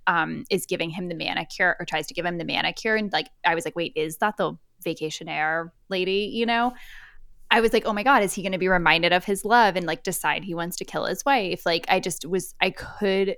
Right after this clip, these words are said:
not relax, which wasn't exactly enjoyable, but I felt like, wow, for a movie with, you know, a silent film with very few title cards compared to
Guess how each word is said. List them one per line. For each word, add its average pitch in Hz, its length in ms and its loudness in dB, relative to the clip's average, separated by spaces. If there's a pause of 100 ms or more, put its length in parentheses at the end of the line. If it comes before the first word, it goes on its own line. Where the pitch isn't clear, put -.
not 165 420 -2
relax, 175 720 0 (680)
which 254 240 2
wasn't 262 260 10
exactly 190 460 6
enjoyable, 254 1000 -2
but 202 160 6
I 185 140 8
felt 175 440 0 (160)
like, 180 200 -2
wow, 180 320 8
for 175 300 2
a 190 80 0
movie 202 600 0
with, 175 300 0 (360)
you 196 140 -4
know, 160 240 -2
a 196 80 0
silent 185 680 2 (380)
film 175 680 4
with 185 280 -4
very 233 400 6
few 226 220 -2
title 208 260 0
cards 170 480 -4
compared 180 540 -4
to 175 400 -6